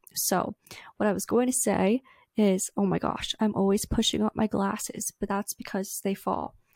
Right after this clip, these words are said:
So I noticed that when I was editing. Aren't you proud of me that I was actually editing? Okay, so anyway, where was I going with this?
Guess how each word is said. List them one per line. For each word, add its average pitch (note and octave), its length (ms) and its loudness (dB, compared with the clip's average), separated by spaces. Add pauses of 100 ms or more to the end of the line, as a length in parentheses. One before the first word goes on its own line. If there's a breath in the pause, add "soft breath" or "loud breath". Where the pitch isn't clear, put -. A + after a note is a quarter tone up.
(240 loud breath)
So - 500 -4
I G3+ 120 0
noticed F#3 320 -2
that E3+ 180 -4
when F3+ 100 -2
I F3 60 -2
was F3 180 -6
editing. F#3 520 -2 (520 loud breath)
Aren't A3 200 -2
you A#3 40 -4
proud G#3 280 -4
of A3+ 100 -6
me A3+ 140 0
that A#3 180 -6
I G#3 60 -2
was G3+ 200 -6
actually G#3 560 -2
editing? A3+ 460 -4 (480 loud breath)
Okay, - 380 0 (240)
so G#3 560 2 (520 loud breath)
anyway, G#3+ 760 2
where G#3+ 260 4
was G#3 180 0
I A3 180 2
going A3 420 2
with A#3 140 -2
this? B3 360 -2